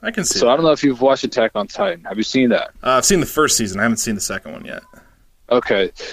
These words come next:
Speaker 2: So it really gets brought up in the third season. I really don't wanna spoil you on this, but it's about how all the humans are living in their current societies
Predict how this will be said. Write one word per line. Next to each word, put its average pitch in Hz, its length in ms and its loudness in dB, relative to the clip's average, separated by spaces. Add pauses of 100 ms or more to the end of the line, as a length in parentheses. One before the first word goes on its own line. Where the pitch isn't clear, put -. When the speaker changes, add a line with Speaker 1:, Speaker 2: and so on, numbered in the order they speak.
Speaker 2:
So - 180 2
it 139 60 6
really 170 240 6
gets 160 180 0
brought 143 300 4
up 139 80 4
in 123 60 -4
the 113 60 -2
third 131 300 2
season. 131 340 0 (400)
I 113 80 -6 (360)
really 202 140 6
don't 175 140 4
wanna 143 120 2
spoil 143 400 2
you 143 160 4
on 135 140 0
this, 131 260 0
but 110 360 0 (680)
it's - 180 -8
about 123 400 2
how 117 640 2 (400)
all 120 180 0
the 110 140 -4
humans 113 500 -2
are 101 320 0 (840)
living 113 440 4
in 110 100 2
their 104 140 2
current 113 380 0
societies 101 1000 -2